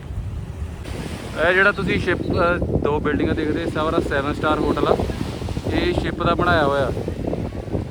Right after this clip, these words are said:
ਠੀਕ ਆ। ਇਹ ਸ਼ਿਪ ਸਾਈਜ਼ ਦਾ ਬਣਾਇਆ ਹੋਇਆ, ਜਿੱਦਾਂ ਉਹ ਸਾਹਮਣੇ ਸ਼ਿਪ ਖੜੀ ਹੈ ਨਾ, ਉਹਦੇ ਸਾਈਜ਼ ਦਾ ਬਣਾਇਆ ਹੋਇਆ, ਉਹ-, ਉਹਦੇ ਵਰਗਾ ਬਣਾਇਆ ਹੋਇਆ। ਇੱਕ ਇਹ, ਇੱਕ ਇਹ ਦੇਖੋ, ਇਹ ਵੀ ਸ਼ਿਪ ਆ,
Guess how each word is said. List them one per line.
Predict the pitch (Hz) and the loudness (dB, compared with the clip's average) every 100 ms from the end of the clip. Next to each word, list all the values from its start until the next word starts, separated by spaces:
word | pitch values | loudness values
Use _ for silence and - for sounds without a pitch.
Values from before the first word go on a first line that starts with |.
| - - - - | -4 -4 -6 -4
ਠੀਕ | 143 160 | -2 -2
ਆ। | 165 156 - - - | -2 -2 -2 -4 -4
ਇਹ | 147 | -4
ਸ਼ਿਪ | 156 156 165 | -4 -2 0
ਸਾਈਜ਼ | 165 165 | 2 4
ਦਾ | |
ਬਣਾਇਆ | 175 180 160 | 4 4 4
ਹੋਇਆ, | 160 | 4
ਜਿੱਦਾਂ | 156 170 | 4 2
ਉਹ | 170 | 4
ਸਾਹਮਣੇ | 165 165 - | 4 4 2
ਸ਼ਿਪ | 165 160 | 2 0
ਖੜੀ | 170 185 | 2 2
ਹੈ | |
ਨਾ, | 180 214 - - - - - | 2 0 -2 -4 -4 -4 -4
ਉਹਦੇ | 151 165 | -2 0
ਸਾਈਜ਼ | 180 175 165 | 2 2 2
ਦਾ | |
ਬਣਾਇਆ | 175 180 170 | 2 4 4
ਹੋਇਆ, | 147 143 | 4 4
ਉਹ-, | 156 156 | 2 2
ਉਹਦੇ | 170 170 180 | 0 0 2
ਵਰਗਾ | 156 147 | 2 4
ਬਣਾਇਆ | 151 160 135 | 4 2 2
ਹੋਇਆ। | 127 120 | 0 -2
ਇੱਕ | 120 | -2
ਇਹ, | 139 160 175 | 0 0 0
ਇੱਕ | 165 | -2
ਇਹ | 131 123 | -2 -2
ਦੇਖੋ, | 127 - - - - - - - - - - - - - - - - | -4 -6 -6 -8 -10 -10 -10 -12 -12 -12 -12 -12 -12 -12 -12 -10 -8
ਇਹ | 147 | -4
ਵੀ | 165 | -4
ਸ਼ਿਪ | 160 156 - | -2 -2 0
ਆ, | 175 | -2